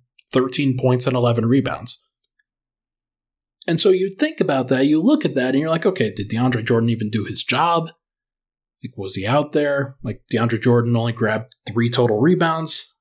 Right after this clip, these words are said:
What was he doing out there if Andre Drummond was grabbing eleven? I honestly thought that DeAndre Jordan had a pretty good game, especially in the second half.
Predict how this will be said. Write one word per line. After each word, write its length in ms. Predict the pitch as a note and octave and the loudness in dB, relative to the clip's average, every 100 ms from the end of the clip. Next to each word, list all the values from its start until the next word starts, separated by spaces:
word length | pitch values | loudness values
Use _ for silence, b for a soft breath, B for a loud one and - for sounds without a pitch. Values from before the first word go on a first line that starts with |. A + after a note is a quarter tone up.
| - | -2
What 120 | D3+ | 0
was 80 | - | 0
he 80 | G#3 | 0
doing 240 | C#4 C3 | 2 0
out 180 | A2 - | -2 -4
there 220 | A2+ G#2 | -4 -4
if 220 | G#2 - _ - | -6 -10 _ -6
Andre 260 | B2 B2 A#2 | 0 2 2
Drummond 300 | B2+ C3+ A#2+ | 2 2 2
was 140 | A2 | 0
grabbing 320 | - B2+ B2 | -2 -2 0
eleven? 400 | A2+ B2+ E3+ A2+ - _ _ _ _ _ _ _ _ _ - | 0 0 0 -2 -6 _ _ _ _ _ _ _ _ _ -2
I 140 | A#3 | 0
honestly 260 | F4 - F#3 | 2 2 2
thought 200 | F#3+ F3 | 2 2
that 120 | C3 | 0
DeAndre 360 | D3+ D#3 C#3+ | 2 2 0
Jordan 220 | C#3 C#3+ C3 | 2 2 4
had 140 | C3 | 2
a 40 | |
pretty 240 | B2 D3+ C#3+ | 2 2 4
good 220 | C3+ B2 | 2 2
game, 240 | A#2+ A#2 | 2 4
especially 460 | A#2 - - - - | 2 2 0 2 2
in 140 | D#3+ | 2
the 60 | B2+ | 0
second 340 | - B2+ A#2+ | 0 -2 -4
half. 320 | A2 G#2+ - | -4 -6 -8